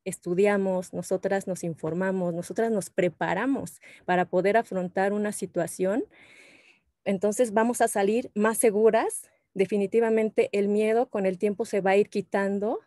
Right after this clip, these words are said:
nos vamos a dotar de confianza y vamos a, a aprender a hacer nuestra actividad física de la mejor manera. Creo que, que eso, eso yo sí les, le-, les sería un tip que,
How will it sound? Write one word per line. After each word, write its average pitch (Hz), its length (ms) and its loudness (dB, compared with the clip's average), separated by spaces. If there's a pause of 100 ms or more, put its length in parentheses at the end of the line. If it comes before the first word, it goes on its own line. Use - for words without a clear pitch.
(100)
nos 180 140 0
vamos 196 320 -2
a 196 100 0
dotar 180 340 -2
de 202 100 -4
confianza 185 800 -6 (340)
y 202 80 -2
vamos 247 320 2
a, 214 200 2
a 185 160 0 (100)
aprender 190 640 -2 (280)
a 196 60 -2
hacer 214 260 -2
nuestra 226 280 -2
actividad 180 420 -2
física 214 720 -6
de 180 140 0
la 175 120 0
mejor 185 360 -4
manera. 185 480 -4 (180)
Creo 226 240 -2
que, 247 240 0 (640)
que 214 80 2
eso, 254 300 0
eso 247 520 2 (140)
yo 190 180 0
sí 220 140 -6
les, 220 340 -2
le-, 185 420 -4
les 170 300 -2
sería 190 420 0
un 220 120 0
tip - 240 -4 (340)
que, 175 460 2